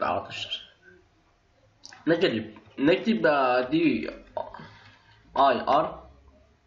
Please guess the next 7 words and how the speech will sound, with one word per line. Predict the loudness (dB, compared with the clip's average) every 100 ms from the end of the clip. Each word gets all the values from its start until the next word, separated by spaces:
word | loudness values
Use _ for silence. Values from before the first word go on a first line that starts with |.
| -20 _ _ -20 -20 -20 -20 _ _ -4
آه، | 2 2 0 -4
سبيس، | -2 2 2 -2 -4
نكتب | -2 0 -2 -2
نجمة | 0 2 2 0 -2 -14 -20 -20 -20 _ _ _ _ _ _ _ _ _ _ 2
اي | 6 8 6 0
اكس | 0 -2
اي | 2 4 4 -2